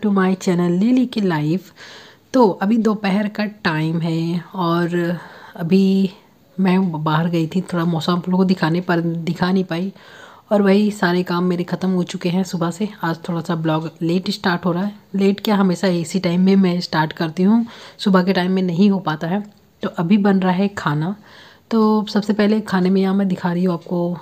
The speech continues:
साग बन रही है। साग में थोड़ा सा बैंगन भी दिया हुआ आप लोग को दिख रहा होगा और इधर चावल पक रही है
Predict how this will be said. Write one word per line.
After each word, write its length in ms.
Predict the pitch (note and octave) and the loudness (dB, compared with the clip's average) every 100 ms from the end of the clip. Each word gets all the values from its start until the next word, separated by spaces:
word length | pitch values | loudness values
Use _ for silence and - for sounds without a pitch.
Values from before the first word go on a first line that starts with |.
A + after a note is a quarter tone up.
| - | -12
साग 400 | - - E3+ F#3+ | -2 0 2 2
बन 140 | F#3 | 2
रही 200 | E3 E3 E3+ | 2 0 0
है। 220 | G#3 - _ _ _ _ - | -2 -6 _ _ _ _ -20
साग 460 | E3+ - E3 E3 F3 | -12 -4 -2 0 0
में 180 | G3 G#3 | 0 0
थोड़ा 180 | F#3 | 0
सा 120 | F3+ G#3 | 0 0
बैंगन 340 | E3 D3+ F3+ | 0 2 2
भी 60 | F3+ | 2
दिया 200 | F3+ E3 | 2 2
हुआ 100 | F3 | -2
आप 140 | E3+ | -4
लोग 100 | F3 | -4
को 80 | F#3 | -2
दिख 200 | E3 E3 | -2 0
रहा 100 | F3+ | 0
होगा 240 | D#3 E3+ | 0 0
और 200 | F#3 E3+ | -2 -2
इधर 200 | E3+ E3+ | -2 -4
चावल 340 | - E3+ D#3 E3+ | -4 -4 -2 -2
पक 200 | F3+ E3 | -2 -2
रही 180 | E3+ | -2
है 120 | E3+ | -2